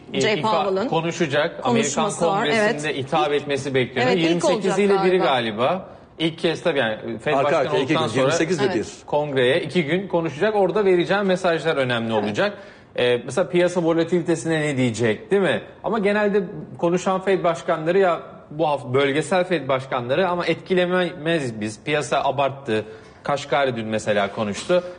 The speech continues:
Speaker 1: Fed böyle piyasa aks-, e, e, ne diyelim, aksiyonlarından, bu tarz hareketlerden etkilenmez. Biz önümüze bakarız diyor, değil mi?
Speaker 3: Öyle diyor.
Speaker 1: Erdal.
Speaker 3: Onun da nedeni şu. Piyasalarda bir, yani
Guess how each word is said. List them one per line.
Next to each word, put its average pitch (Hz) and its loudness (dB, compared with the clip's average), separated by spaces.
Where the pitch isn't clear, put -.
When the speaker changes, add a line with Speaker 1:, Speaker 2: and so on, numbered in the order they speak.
Speaker 1:
Fed 160 -2
böyle 143 0
piyasa 151 -2
aks-, - -4
e, 113 -2
e, 120 -2
ne 139 -2
diyelim, 135 0
aksiyonlarından, 135 0
bu 147 -4
tarz 143 -2
hareketlerden 151 -2
etkilenmez. 180 0
Biz 160 -4
önümüze 170 2
bakarız 135 0
diyor, 107 0
değil 196 0
mi? 113 -4
Speaker 3:
Öyle 220 2
diyor. 190 2
Speaker 1:
Erdal. 202 -2
Speaker 3:
Onun 233 0
da 202 2
nedeni 202 0
şu. 160 0
Piyasalarda 170 0
bir, 160 2
yani 123 -4